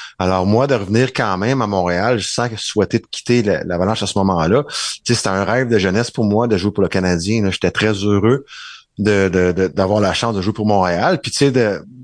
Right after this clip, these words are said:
Patrick, c'était, c'était mon idole dans le sens que moi, tu sais, Patrick, quand il a gagné sa première Coupe Stanley en quatre-vingt-six, j'avais, j'avais onze ans. Alors pour moi, tu sais, euh,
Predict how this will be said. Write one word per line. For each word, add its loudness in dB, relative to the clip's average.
Patrick, -2
c'était, 0
c'était -4
mon 2
idole 2
dans -2
le -2
sens -2
que 0
moi, 2
tu -6
sais, 4
Patrick, -2
quand 0
il 0
a -2
gagné 2
sa -4
première -2
Coupe -6
Stanley 2
en 0
quatre-vingt-six, 0
j'avais, 2
j'avais 0
onze 2
ans. 0
Alors 0
pour -2
moi, 4
tu -6
sais, 2
euh, 2